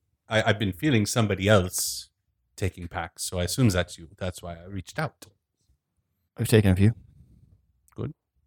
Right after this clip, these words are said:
Speaker 1: What's your tally?
Speaker 2: Why did you call this meeting?
Speaker 1: Because I want to, like before, come to a agreeable arrangement. I really insist that you sit.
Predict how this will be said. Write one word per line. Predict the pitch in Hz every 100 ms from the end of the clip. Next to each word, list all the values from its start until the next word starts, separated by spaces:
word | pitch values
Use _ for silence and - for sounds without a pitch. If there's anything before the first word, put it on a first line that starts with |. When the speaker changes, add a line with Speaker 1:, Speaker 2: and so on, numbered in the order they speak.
| _
Speaker 1:
What's | 123 -
your | 117
tally? | - 90 - _ _ _ _ _ _ _ _ _ _ _ _ _ _ _ _ _
Speaker 2:
Why | 120 139
did | 151
you | 143
call | - 110
this | 98 -
meeting? | 98 95 90 104 - _ _ _ _ _ _ _ _ _ _ _ _ _
Speaker 1:
Because | 151 175 180
I | 107
want | 113 110 -
to, | 113 110 110 110 113 - _ _ _ _ _ _ _ _ _ _ _ -
like | 95 -
before, | - - 117 104
come | - 135
to | 151 - 127 -
a | 104 104 104 -
agreeable | 117 127 190 131 110 98
arrangement. | 85 82 - - _ - _ _ _ _ _ _ _ _ _
I | -
really | 156 180 113
insist | 101 117 -
that | 95 92
you |
sit. | - - 87 -